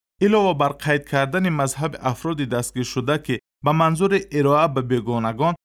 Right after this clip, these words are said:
در دستور کار دولت الهام علیو قرار گرفته است، در فرم بازپرسی از افراد دستگیر شده قید شده است که این افراد مثلاً ده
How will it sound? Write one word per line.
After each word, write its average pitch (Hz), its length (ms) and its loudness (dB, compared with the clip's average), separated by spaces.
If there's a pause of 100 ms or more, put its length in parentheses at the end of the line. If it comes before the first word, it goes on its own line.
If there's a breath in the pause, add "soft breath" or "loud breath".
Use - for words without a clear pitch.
(140)
در 143 160 2
دستور 143 460 0
کار 160 300 -2
دولت 127 520 -2
الهام 127 500 -4
علیو 123 280 0
قرار 131 440 0
گرفته 104 360 -6
است، 101 260 -4 (240)
در 165 140 4
فرم 202 460 0
بازپرسی 143 680 -2
از 139 240 -2
افراد 160 380 -2
دستگیر 123 480 -4
شده 131 300 -4
قید 160 300 -4
شده 131 260 -4
است 127 320 0
که 117 140 -6 (240)
این 185 200 0
افراد 151 400 -2
مثلاً 143 640 0
ده 151 180 2